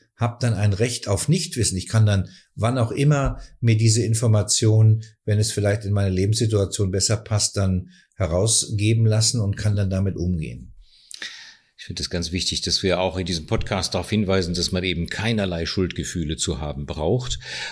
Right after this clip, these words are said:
Speaker 2: und dass es ganz wichtig ist, äh, wenn all solche krebsbelasteten Familien vorhanden sind, dass man einfach auch die Möglichkeiten der modernen humangenetischen Beratung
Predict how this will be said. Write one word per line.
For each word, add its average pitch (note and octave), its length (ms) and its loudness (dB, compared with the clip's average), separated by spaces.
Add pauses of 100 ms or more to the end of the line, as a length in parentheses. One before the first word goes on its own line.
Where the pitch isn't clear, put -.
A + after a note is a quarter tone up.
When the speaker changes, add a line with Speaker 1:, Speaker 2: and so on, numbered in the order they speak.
Speaker 2:
und - 160 -2
dass E2+ 180 2
es - 220 0
ganz G#2 320 0
wichtig G2 360 -2
ist, G2 360 2
äh, F#2 340 -4
wenn A2 380 0
all F2 200 -6
solche F2 480 0
krebsbelasteten - 1200 -4
Familien E2+ 680 -2
vorhanden E2+ 500 -6
sind, F2 300 -2 (440)
dass - 220 -2
man F#2 100 -4
einfach E2+ 240 -6
auch E2 160 -8
die F2 120 -4
Möglichkeiten F#2 720 -2
der E2+ 120 0
modernen E2 560 -2
humangenetischen D#2 800 -6
Beratung D2 600 -8